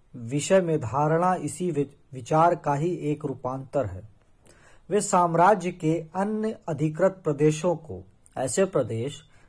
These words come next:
अंग्रेजी परिभाषा में पराधीन देश कहे जाएंगे,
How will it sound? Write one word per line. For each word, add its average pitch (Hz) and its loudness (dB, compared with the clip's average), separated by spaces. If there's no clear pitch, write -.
अंग्रेजी 139 -2
परिभाषा 123 -4
में 131 -6
पराधीन 120 -4
देश 120 -6
कहे 131 -4
जाएंगे, 104 -8